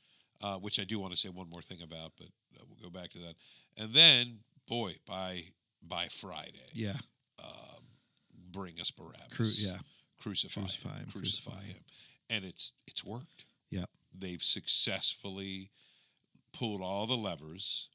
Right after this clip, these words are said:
Speaker 2: Yep.
Speaker 1: Now, what's amazing to me is in the providence of God, this is exactly what's going to happen.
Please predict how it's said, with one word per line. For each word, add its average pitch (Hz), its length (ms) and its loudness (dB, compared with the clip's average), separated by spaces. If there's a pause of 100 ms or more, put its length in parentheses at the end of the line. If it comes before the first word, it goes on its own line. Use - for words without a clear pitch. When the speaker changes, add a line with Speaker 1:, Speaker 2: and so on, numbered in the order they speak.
Speaker 2:
Yep. 92 180 -2 (280)
Speaker 1:
Now, 104 380 2 (120)
what's 95 280 -2
amazing 95 440 -4
to 87 60 -10
me 87 180 -8
is 85 180 -6
in 85 100 -12
the 85 80 -12
providence 85 580 -6
of 82 100 -16
God, 80 460 -2
this - 200 -4
is 80 120 -4
exactly 87 540 -2
what's 82 160 -4
going 90 220 -8
to 85 60 -12
happen. 85 440 -14